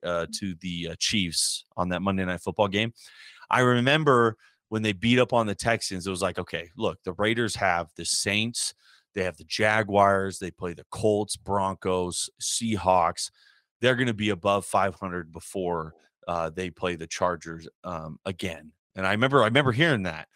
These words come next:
And ever since then, they've got shut out against the Saints,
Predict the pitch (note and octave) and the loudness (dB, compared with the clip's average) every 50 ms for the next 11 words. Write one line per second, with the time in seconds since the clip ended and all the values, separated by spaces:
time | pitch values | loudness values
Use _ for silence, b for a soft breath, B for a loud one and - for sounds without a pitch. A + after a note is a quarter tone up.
0 | b b b b b b b b b _ _ _ - - A2+ A2+ A2+ A2 A2 A2 | b b b b b b b b b _ _ _ -6 -2 0 2 4 4 2 2
1 | A2 G#2+ G2+ - A#2+ C#3 D3+ E3 - - E3+ E3+ F3+ - - C#3 A#2+ A#2 A#2+ C3 | 0 -2 0 0 0 2 2 2 2 2 2 2 2 0 0 0 2 2 2 0
2 | C3+ F#2 G2+ G#2+ G#2+ G#2+ G#2 G#2 G2+ F#2 F2+ F#2 - _ _ _ _ _ _ - | -4 -4 -2 0 0 2 0 0 -2 -4 -8 -12 -18 _ _ _ _ _ _ 2
3 | A2+ A2+ - - - - - - D3+ D#3+ E3+ D#3 C#3+ C#3+ C#3+ A#2+ G2 - G#2+ G#2 | 2 2 2 0 -2 -2 0 2 2 2 2 2 2 2 2 0 -2 -4 -4 -4
4 | - - - F2+ - - - G2+ G#2 C3 E3+ G#3 - - - - - | -4 -6 -6 -4 -4 -2 0 0 0 0 0 -4 -6 -8 -8 -8 -10